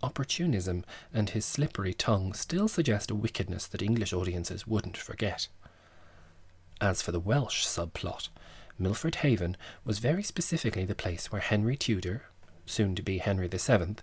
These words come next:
landed in advance of his attack on Richard the third. This mention would have been flattering to James, since he was likewise descended from that Henry, and through him claimed his legitimacy as King of England.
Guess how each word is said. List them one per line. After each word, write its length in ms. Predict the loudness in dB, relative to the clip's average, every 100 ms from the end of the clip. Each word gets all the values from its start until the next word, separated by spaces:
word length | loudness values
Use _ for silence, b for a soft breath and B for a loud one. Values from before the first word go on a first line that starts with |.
| -12 B B
landed 520 | 2 4 4 2 -2 -2
in 100 | 2
advance 400 | 2 4 2 0
of 80 | -2
his 140 | -2
attack 380 | 0 -2 -4 -4 -2
on 140 | -2
Richard 320 | -2 -4 -6
the 80 | -6
third. 440 | -4 -4 -4 -6 -12 B B B B B B B B B -20 -20 -20 -20 -20 0
This 220 | 2 2
mention 360 | 2 2 0 0
would 140 | -2
have 80 | -2
been 120 | -4
flattering 560 | -2 0 0 0 -2 -4
to 100 | -2
James, 500 | 0 0 -2 -6 -8 B B B
since 220 | -6 -4
he 140 | -2 -2
was 160 | -2
likewise 480 | -2 -4 -2 -2 0
descended 460 | -2 -2 -2 -2 -4
from 220 | -4 -2
that 240 | -2 -2
Henry, 420 | 0 2 2 -2 -6 B B
and 120 | -2 -2
through 300 | 0 0 2
him 260 | 2 0
claimed 420 | -2 0 0 0
his 180 | -2 -2
legitimacy 640 | -4 -2 -2 -2 -4 -4 -4
as 120 | -4
King 240 | -4 -6
of 80 | 0
England. 400 | 4 4 0 -6